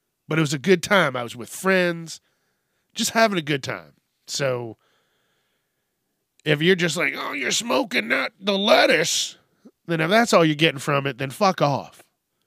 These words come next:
I had friends, food, fun.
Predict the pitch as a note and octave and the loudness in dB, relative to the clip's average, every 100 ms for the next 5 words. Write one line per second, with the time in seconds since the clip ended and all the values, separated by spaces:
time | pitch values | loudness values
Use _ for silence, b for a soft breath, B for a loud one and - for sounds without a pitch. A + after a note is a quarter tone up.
0 | _ _ _ _ _ _ _ _ _ _ | _ _ _ _ _ _ _ _ _ _
1 | _ _ E3+ F3+ B2 - _ _ _ - | _ _ 0 0 0 -6 _ _ _ -12
2 | G#3+ G3+ F3+ F3 F3+ F3 - _ _ _ | 0 2 4 2 -4 -10 -14 _ _ _
3 | _ _ _ _ _ - A3 G3 F3+ F3 | _ _ _ _ _ -4 4 6 6 4
4 | F3+ E3 - - E3+ E3+ E3+ F3 | 0 -4 -4 2 4 4 0 -6